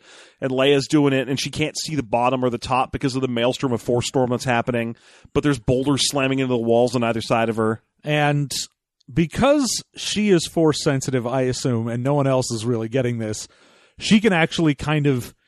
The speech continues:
Speaker 2: hear the intentions behind the Force Storm. So she can kind of hear, like, it calling her name because Luke was calling her name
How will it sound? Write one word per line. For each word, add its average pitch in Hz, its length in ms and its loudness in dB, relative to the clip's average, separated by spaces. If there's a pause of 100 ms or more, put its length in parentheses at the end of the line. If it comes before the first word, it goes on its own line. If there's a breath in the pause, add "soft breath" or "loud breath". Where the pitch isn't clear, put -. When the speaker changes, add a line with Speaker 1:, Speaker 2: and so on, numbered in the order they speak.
(440)
Speaker 2:
hear 185 760 4
the 147 260 0
intentions 147 800 0
behind 127 640 -2
the 120 120 -2
Force 135 340 0
Storm. 160 340 0
So 147 120 0
she 202 180 0
can 156 180 -2
kind 143 240 -2
of 131 120 -2
hear, 139 420 0 (520 soft breath)
like, 120 420 -2 (520)
it 151 200 -2
calling 143 380 0
her 143 140 2
name 131 400 -2
because 135 420 0
Luke 131 280 2
was 135 140 2
calling 135 360 0
her 139 160 0
name 135 360 0